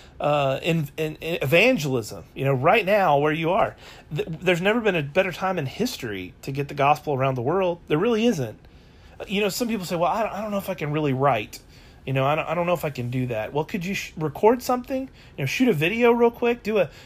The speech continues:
Facebook Live or an Instagram story. There, I know a lot of people are doing the Instagram stories, and you may be doing Zoom with your church. Anything you can do to try to get the word of God out there is gonna be effective. Now, I wanna close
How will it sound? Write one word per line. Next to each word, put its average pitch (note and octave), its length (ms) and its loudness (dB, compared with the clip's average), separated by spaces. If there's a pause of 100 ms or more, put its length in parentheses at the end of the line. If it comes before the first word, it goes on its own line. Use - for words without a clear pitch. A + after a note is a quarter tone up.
(100)
Facebook G3 440 0
Live G3 580 0
or B2+ 360 2
an C3 180 -4
Instagram G#3+ 560 -2
story. A3 560 -4 (480)
There, A3+ 180 2
I G#3+ 60 4
know C#4 120 4
a D#3 40 2
lot D#3 240 4
of - 80 0
people C#3+ 280 -4
are B2 60 0
doing C3 200 -2
the C3 60 -8
Instagram C#3+ 460 -6
stories, A#2 280 -6
and C3+ 100 -6
you C#3+ 80 -4
may F3 100 2
be G3 100 -8
doing G3 260 -2
Zoom D#3 460 0
with A2+ 160 -8
your B2+ 100 -4
church. G#3+ 540 -4 (400)
Anything D#4 580 -2
you C4+ 180 0
can F#3 220 -2
do D#3 320 2
to C3+ 120 -12
try F#3+ 160 -2
to F3 80 -6
get F3 160 -6
the D#3 80 -2
word D3+ 240 0
of C3+ 80 -2
God D3 240 4
out D#3 240 2
there A#2+ 180 -4
is B2 220 -8
gonna D#3+ 480 -2
be B2+ 540 -4
effective. - 560 -10 (460)
Now, C3 300 -2 (420)
I C#3+ 40 -4
wanna F#3+ 180 4
close F3+ 480 4